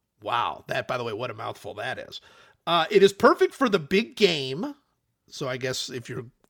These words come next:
I guess it, it's not perfect for, like, a regular game. You, you, you need to bring it out for a big game.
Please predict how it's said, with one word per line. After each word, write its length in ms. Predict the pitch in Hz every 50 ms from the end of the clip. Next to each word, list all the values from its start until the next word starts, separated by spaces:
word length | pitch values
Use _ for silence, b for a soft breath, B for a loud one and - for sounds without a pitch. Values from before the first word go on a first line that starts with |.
| _ b b b b b b b b b _ _ -
I 60 | 165
guess 240 | 175 196 - - 226
it, 80 | 240 165
it's 240 | 185 185 170 - -
not 320 | 208 214 208 202 196 - -
perfect 280 | 226 254 156 160 139 -
for, 80 | 156 123
like, 160 | 117 110 120
a 40 | 113
regular 400 | 110 104 110 104 107 101 95 92
game. 240 | - 90 - - -
You, 120 | 135 165 180
you, 260 | 175 165 165 170 156 -
you 280 | 170 156 160 156 160 165
need 120 | 165 175
to 60 | 165 147
bring 160 | 156 151 143
it 60 | 139
out 160 | 127 120 120
for 80 | 247 -
a 40 | 117
big 220 | 113 107 104 95
game. 280 | - 92 87 85 - 147